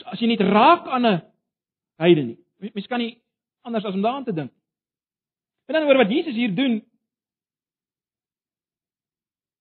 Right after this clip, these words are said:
was geweldig intens. 'n Bietjie van 'n skok.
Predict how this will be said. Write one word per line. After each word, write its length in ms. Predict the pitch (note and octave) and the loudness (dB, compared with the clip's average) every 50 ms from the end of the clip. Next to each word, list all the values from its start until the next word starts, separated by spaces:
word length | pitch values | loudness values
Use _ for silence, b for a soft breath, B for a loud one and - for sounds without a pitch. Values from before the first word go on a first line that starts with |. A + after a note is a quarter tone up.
| _ _ _ _ | _ _ _ _
was 280 | - G3 G#3+ F#3 - - | -10 -8 -8 -8 -8 -10
geweldig 360 | - D#3 F3+ B3+ C#4 A3+ - | -12 -8 -8 -6 -8 -8 -10
intens. 400 | E3+ D#3 - - C4+ C#4+ F#3 - _ _ _ _ _ _ _ _ _ _ _ _ _ _ _ _ _ _ _ _ _ - | -10 -14 -14 -14 -16 -16 -16 -18 _ _ _ _ _ _ _ _ _ _ _ _ _ _ _ _ _ _ _ _ _ -10
'n 60 | D3+ | -10
Bietjie 180 | G#3+ G#3+ C4+ | -8 -6 -4
van 120 | A3 A#3+ G#3+ | -4 -4 -4
'n 40 | - | -6
skok. 380 | - - - - D4+ C#4+ - | -8 -12 -10 -6 -6 -6 -6